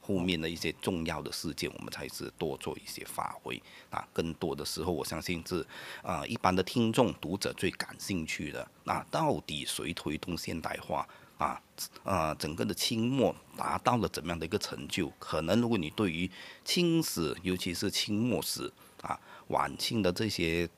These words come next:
啊，情况你不太熟悉的话，诶，你会觉得，诶，原来事实是这样的哦，不是清朝，我们一直说它很积弱，那积弱和它啊，穷是两回事，OK？清末的时候其实相当有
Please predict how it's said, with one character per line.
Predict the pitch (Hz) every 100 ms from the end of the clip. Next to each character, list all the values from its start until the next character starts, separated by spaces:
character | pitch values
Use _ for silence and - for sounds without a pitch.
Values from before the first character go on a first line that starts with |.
| -
啊， | 92 69 -
情 | - 69
况 | 92 90 80
你 |
不 | 67
太 | 98 107
熟 | - 69
悉 | 71 95
的 | -
话， | 82 80
诶， | 117
你 | 139 98
会 |
觉 | 110 104
得， | 104
诶， | 160 190 160
原 | 151
来 | 147
事 | - 156
实 | - 101 101 -
是 | - 131
这 | - 113
样 | 98 92
的 |
哦， | 65 73 71
不 | 117
是 | 110 123 101
清 | - - 101 92
朝， | - 156 - - - -
我 | 78
们 | 82
一 |
直 | 92 107
说 | - -
它 | 78 82
很 | 69
积 | - 113
弱， | 104 104 80 -
那 | 113 95
积 | -
弱 | 117 110 90
和 | - 80
它 | - 82 82 - - - - -
啊， | 82 67
穷 | - - 87 78 104
是 | -
两 | 101 78
回 | 67
事， | 78 - 73
OK？ | 64 69 - 85 -
清 | - 92 92
末 | 104 90
的 | 76
时 | - 82
候 |
其 | 90 78
实 | 78
相 | 80 80
当 | 76
有 | 73